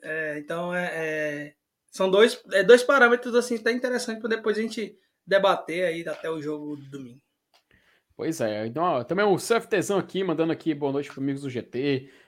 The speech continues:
Speaker 2: É, precisamos jogar bem, de muita sorte. C F Tzão que não está presente aqui na residência nesse momento, mas tá acompanhando o G T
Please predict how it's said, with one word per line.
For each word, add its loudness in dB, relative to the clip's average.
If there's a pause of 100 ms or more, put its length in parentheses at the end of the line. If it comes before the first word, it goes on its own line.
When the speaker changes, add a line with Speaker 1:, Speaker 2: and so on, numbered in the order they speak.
(140)
Speaker 2:
É, -4
precisamos -4
jogar 2
bem, 0
de -6
muita -2
sorte. -2
C -4
F -4
Tzão -4
que -12 (340)
não -2
está 0
presente -2
aqui -8
na -4
residência -6
nesse -10
momento, -6
mas -6
tá -4
acompanhando -4 (400)
o -6
G -2
T -4